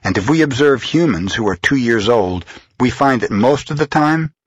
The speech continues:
these humans have a big smile on their faces and they're having fun. They're exploring the world. They're not afraid to play.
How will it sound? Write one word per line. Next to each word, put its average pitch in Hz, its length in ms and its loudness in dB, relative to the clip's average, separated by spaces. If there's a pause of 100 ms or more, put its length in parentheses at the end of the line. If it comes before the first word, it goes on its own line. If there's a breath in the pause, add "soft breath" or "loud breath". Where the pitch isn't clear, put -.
(200)
these 98 280 -2
humans 104 360 0
have 85 160 -8
a 76 40 -12 (180)
big 120 160 0
smile 104 500 -4
on 73 120 -4
their 71 140 -6
faces 71 560 -6 (200)
and 90 140 -4
they're 87 100 -4
having 80 300 -4
fun. 80 480 -6 (800)
They're 95 240 -2
exploring 104 640 -2
the 87 80 -8
world. 98 480 -2 (720)
They're 78 160 -4
not 80 220 -2
afraid 78 420 -8
to - 80 -8
play. 110 480 -4